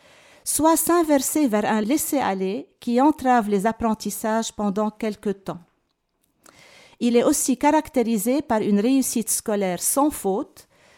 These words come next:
associée à des comportements pathologiques flagrants du type anorexie,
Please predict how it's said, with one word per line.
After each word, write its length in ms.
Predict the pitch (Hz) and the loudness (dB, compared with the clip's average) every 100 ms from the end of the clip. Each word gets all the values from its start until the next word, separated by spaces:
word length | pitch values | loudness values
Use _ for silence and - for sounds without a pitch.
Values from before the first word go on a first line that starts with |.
| _ - | _ -4
associée 540 | 320 - 302 - 285 | -2 0 -4 -2 -2
à 80 | 190 | 0
des 100 | 196 | -4
comportements 760 | 202 277 277 247 - 233 233 | 0 -2 0 -4 0 0 0
pathologiques 800 | 220 269 269 269 233 185 208 - | 0 -4 -2 0 0 0 -6 -10
flagrants 720 | - 214 202 202 208 220 269 _ | -8 -6 -4 -4 -2 -2 -4 _
du 160 | 175 202 | -8 -8
type 320 | - 240 - | -6 -8 -6
anorexie, 720 | 233 240 220 202 - - 196 | 0 2 2 -4 -8 -10 -12